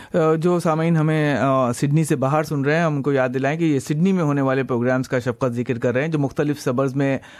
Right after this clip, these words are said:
बच्चे interactive, अ, activities कर रहे हैं और एक दूसरे के साथ engage हो रहे हैं। और अगर आपने हमें देर से, अ,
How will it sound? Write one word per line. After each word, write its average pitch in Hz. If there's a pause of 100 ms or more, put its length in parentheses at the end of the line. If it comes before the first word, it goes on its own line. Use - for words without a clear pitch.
(120)
बच्चे 131
interactive, 131
अ, 123
activities 135
कर 123
रहे 127
हैं 135
और 131
एक 120
दूसरे 123
के 120
साथ 120
engage 123
हो 123
रहे 120
हैं। -
और 127
अगर 131
आपने 135
हमें 135
देर 143
से, 147
अ, 127